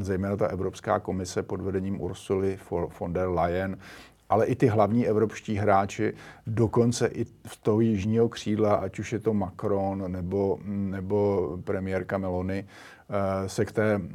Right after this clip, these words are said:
eh, ukrajinské agresi staví velmi, velmi dobře, eh, eh, strategicky, ať už jsou to lidé prostě z toho populistického,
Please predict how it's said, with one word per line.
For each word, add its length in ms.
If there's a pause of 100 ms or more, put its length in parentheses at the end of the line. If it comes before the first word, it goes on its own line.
eh, 200
ukrajinské 520
agresi 420
staví 320
velmi, 440
velmi 300
dobře, 300
eh, 180
eh, 840
strategicky, 880
ať 280
už 180
jsou 140
to 140
lidé 260
prostě 360
z 60
toho 160
populistického, 800